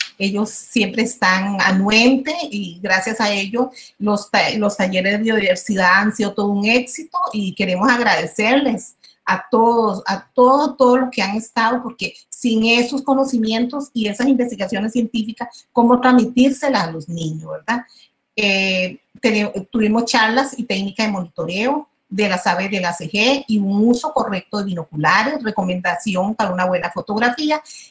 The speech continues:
y las experiencias fo-, las, una, eh, experiencia muy linda que es, este, de fotografía. En este caso ya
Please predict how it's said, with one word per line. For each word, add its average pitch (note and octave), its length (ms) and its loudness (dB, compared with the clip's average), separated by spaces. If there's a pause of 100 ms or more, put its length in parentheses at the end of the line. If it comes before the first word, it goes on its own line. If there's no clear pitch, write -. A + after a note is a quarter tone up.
y D#4 240 4
las D4+ 180 4
experiencias A3 720 0
fo-, C#4 300 2 (120)
las, A#3 320 0 (180)
una, A#3 680 2
eh, G3 200 -4
experiencia G#3+ 520 -2
muy B3 200 4
linda A#3 440 0 (240)
que G3 280 0
es, F#3 240 -8
este, E3 580 -8
de F3+ 180 -4
fotografía. E3 720 -8 (300)
En G3 140 -2
este F#3+ 260 -2
caso A#3+ 400 2
ya F3+ 320 2